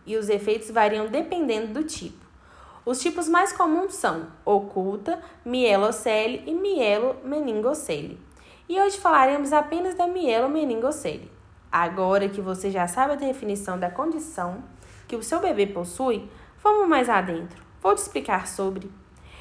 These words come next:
Esse tipo, mielomeningocele, ocorre quando os revestimentos e os nervos da medula espinhal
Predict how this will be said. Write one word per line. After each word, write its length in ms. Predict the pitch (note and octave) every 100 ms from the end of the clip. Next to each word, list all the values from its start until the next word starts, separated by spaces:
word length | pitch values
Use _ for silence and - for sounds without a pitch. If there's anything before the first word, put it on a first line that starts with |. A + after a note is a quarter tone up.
| - -
Esse 300 | D4+ G#4+ F#4+
tipo, 460 | E4 - B3 C#4 G#3+
mielomeningocele, 1400 | G#3 G#3 G#3+ D4 D#4+ A#3+ G#3 F#3+ F3 - F#3+ G3+ F#3 - G#3+
ocorre 480 | A3+ - A3 B3+ B3+
quando 200 | C4 B3+
os 60 |
revestimentos 920 | C4 F4 F4+ D#4+ - A3 F#3 G3 - -
e 80 |
os 120 | A#3+ A#3+
nervos 320 | C4+ F4+ D4+
da 100 | B3
medula 380 | G3+ F#3 G3+ G3+
espinhal 560 | - F#3+ G3 G#3 F#3